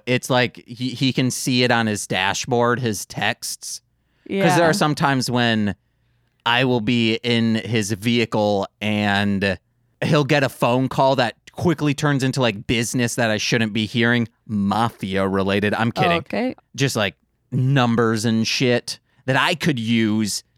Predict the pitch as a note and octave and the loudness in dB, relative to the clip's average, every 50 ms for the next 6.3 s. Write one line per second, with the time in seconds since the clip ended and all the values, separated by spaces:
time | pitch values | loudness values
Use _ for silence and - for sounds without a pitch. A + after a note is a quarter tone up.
0 | _ - - E3+ C#3+ A2+ A#2+ C3+ C3+ B2+ - - B2 G#2 - - - D3+ D3 C#3 | _ -6 -4 -2 -2 0 0 0 0 0 0 -2 -2 -2 -2 -2 0 2 2 2
1 | C#3+ C#3 - - C#3+ A#2+ A2 G#2+ G2+ F#2+ F#2+ - - - A#2 G#2+ G#2+ C3+ E3 E3+ | 2 0 -2 -2 0 0 2 0 0 -4 -8 -10 -10 -6 -2 0 2 2 2 2
2 | D#3 C3 A2 G2+ G#2 G#2+ G#2 G2+ C#3 A#2 A#2+ B2 - - E3 A2+ G#2 G2+ F#2 E2+ | 2 2 0 0 0 0 0 0 0 -2 -2 -2 0 -2 -2 -2 -2 -2 -2 -4
3 | E3+ - A#2 A2 G2+ G2 F#2+ F#2 F2+ F2 F#2 - - _ _ _ - - D3 D#3 | -2 -2 0 -2 -2 -2 -4 -4 -4 -4 -6 -8 -12 _ _ _ -2 0 0 2
4 | D3+ C#3 - - A2+ G#2 B2+ C#3+ B2+ G#2+ F#2+ F#2 G2 F#2+ G#2 A#2 A2+ A2 - A2 | 2 0 0 0 0 2 2 2 0 -2 -4 -4 -2 -2 0 0 0 0 -2 -4
5 | G#2 G#2+ G2+ G2 F#2+ - A#2 A#2 A#2 G#2 G#2 G2+ G2 G#2+ A2 A2 G2+ G#2+ A2+ G#2 | -2 -2 -2 -2 -2 0 -2 -2 -2 -2 -2 -2 0 0 0 0 0 0 0 0
6 | G2+ G2 G2+ B2 A#2+ - | 0 0 2 0 0 0